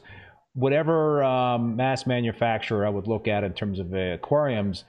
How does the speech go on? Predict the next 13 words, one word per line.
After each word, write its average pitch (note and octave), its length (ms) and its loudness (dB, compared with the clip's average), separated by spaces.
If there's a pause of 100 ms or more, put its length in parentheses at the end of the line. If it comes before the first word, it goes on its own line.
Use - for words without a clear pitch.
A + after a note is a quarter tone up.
(440)
they C3+ 100 4
wouldn't C#3 260 2
have B2 220 0
an G#2 80 0
external F#2+ 360 -2
overflow. F2+ 340 -2
They G2+ 120 0
would A2 140 0
always A2 240 0
have, G2+ 200 0
like, F#2+ 160 -2
an F#2 60 -2
in-, F#2+ 200 -4